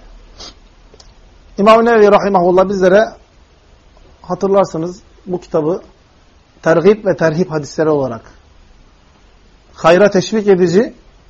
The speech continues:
iyiliklere, güzelliklere yönlendirici, tevcih edici hadislerle ve kötülüklerden sakındırıcı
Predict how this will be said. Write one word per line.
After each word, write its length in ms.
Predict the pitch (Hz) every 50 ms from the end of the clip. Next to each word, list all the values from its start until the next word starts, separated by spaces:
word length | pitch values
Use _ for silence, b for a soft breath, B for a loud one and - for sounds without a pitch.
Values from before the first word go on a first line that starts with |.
| _ _ _ _ _ _ _ _ _ -
iyiliklere, 520 | 190 185 185 180 196 196 - 185 175 175
güzelliklere 760 | 160 156 156 170 170 175 170 180 - 175 170 170 165 165 160 - - _ _
yönlendirici, 760 | - 175 165 170 170 165 165 165 156 160 165 160 151 147 165 185
tevcih 340 | - 165 160 165 160 170 165
edici 300 | 160 143 139 139 131 151
hadislerle 640 | 143 147 143 131 - 190 180 180 175 185 226 247 - - b b b b b b b b b b -
ve 160 | 170 190 208
kötülüklerden 840 | 202 208 202 208 214 202 226 220 214 214 214 185 220 202 165 139 117 - _ _ _ _ _ _ _ _ _ _ _ _ _ _ _ _ _ _ _ _
sakındırıcı 920 | - - 185 170 - 196 196 196 180 190 180 185 170 156 165 180 214 254